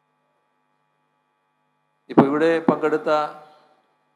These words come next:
ജനസഹസ്രങ്ങൾ ആരുടെയെങ്കിലും ഭീഷണിക്ക് വഴങ്ങിയിട്ടാണോ? പതിനൊന്ന് മണിയുടെ പരിപാടിക്ക് മഴയായിട്ട് മൂന്ന്, മൂന്ന് മണിക്കൂർ,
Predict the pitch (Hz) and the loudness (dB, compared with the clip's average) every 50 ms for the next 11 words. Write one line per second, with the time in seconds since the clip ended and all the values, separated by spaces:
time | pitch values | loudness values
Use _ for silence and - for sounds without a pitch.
0 | _ _ _ _ _ _ _ _ _ _ _ _ _ _ _ _ _ _ _ - | _ _ _ _ _ _ _ _ _ _ _ _ _ _ _ _ _ _ _ -10
1 | 131 139 143 151 139 - 147 147 139 - - - 147 123 113 95 95 95 - _ | -8 -8 -8 -8 -6 -4 -6 -6 -6 -8 -12 -18 -18 -18 -18 -20 -20 -20 -20 _
2 | _ _ _ _ _ _ _ _ _ _ _ _ _ _ _ _ _ _ _ _ | _ _ _ _ _ _ _ _ _ _ _ _ _ _ _ _ _ _ _ _
3 | _ _ _ _ _ _ _ _ _ _ _ _ _ _ - 117 120 139 143 151 | _ _ _ _ _ _ _ _ _ _ _ _ _ _ -10 -6 -4 -4 -4 -4
4 | 160 160 151 151 160 160 147 139 147 156 147 - - 156 143 151 147 143 139 135 | -6 -8 -6 -6 -8 -8 -8 -8 -8 -8 -8 -10 -14 -12 -8 -6 -4 -4 -6 -6
5 | 135 127 117 120 104 95 92 - 95 - _ _ _ _ _ _ _ _ _ _ | -12 -14 -12 -12 -12 -12 -12 -14 -20 -20 _ _ _ _ _ _ _ _ _ _
6 | _ _ _ _ _ _ _ _ _ _ _ _ _ _ _ _ _ _ _ _ | _ _ _ _ _ _ _ _ _ _ _ _ _ _ _ _ _ _ _ _
7 | _ _ _ _ _ _ _ _ _ _ _ _ _ _ _ _ _ _ _ _ | _ _ _ _ _ _ _ _ _ _ _ _ _ _ _ _ _ _ _ _
8 | _ _ _ - 131 131 151 147 151 160 160 156 156 156 156 165 151 151 143 151 | _ _ _ -6 -6 -4 -4 -6 -6 -6 -6 -6 -6 -4 -4 -4 -4 -4 -4 -2
9 | 156 156 156 156 156 - 170 156 156 156 92 - - - _ _ _ _ _ _ | -2 -2 -2 -2 -4 -8 -8 -10 -10 -10 -14 -20 -20 -20 _ _ _ _ _ _
10 | _ _ _ _ _ _ _ _ _ _ _ _ _ _ _ _ _ _ _ _ | _ _ _ _ _ _ _ _ _ _ _ _ _ _ _ _ _ _ _ _
11 | _ _ _ _ _ _ _ _ _ _ _ _ _ _ _ _ _ - 120 123 | _ _ _ _ _ _ _ _ _ _ _ _ _ _ _ _ _ -8 -6 -4
12 | 127 143 151 151 156 160 151 - 165 156 151 143 151 160 156 151 147 147 143 147 | -4 -2 -2 -2 -2 -2 -4 -8 -10 -8 -8 -10 -8 -6 -6 -6 -8 -8 -10 -10
13 | 151 151 151 151 151 147 - 160 | -8 -6 -6 -8 -8 -8 -10 -8